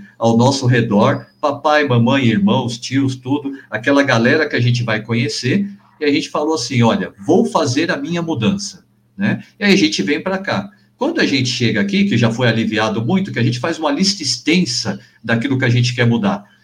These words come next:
E aí, quando os espíritos amigos que sabem das nossas fraquezas, das nossas dificuldades, falam assim, "Amigo, leva só duas coisas pra resolver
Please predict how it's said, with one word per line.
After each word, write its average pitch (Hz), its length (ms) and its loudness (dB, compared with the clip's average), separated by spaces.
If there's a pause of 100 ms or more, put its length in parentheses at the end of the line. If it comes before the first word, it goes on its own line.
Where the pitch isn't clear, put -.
(420)
E 151 120 2
aí, 196 260 2
quando 226 640 0
os 135 100 -4
espíritos - 480 -2
amigos 135 400 -2
que 127 100 -6
sabem 139 540 -2
das 113 240 -4
nossas 117 460 -2
fraquezas, 123 760 -4
das 107 220 -4
nossas 123 320 -2
dificuldades, 120 600 -6
falam 147 140 -6
assim, 139 200 -8
"Amigo, 151 280 -4
leva 269 240 -4
só 139 220 -2
duas 110 280 -2
coisas 101 300 -4
pra 95 140 -10
resolver 98 560 -4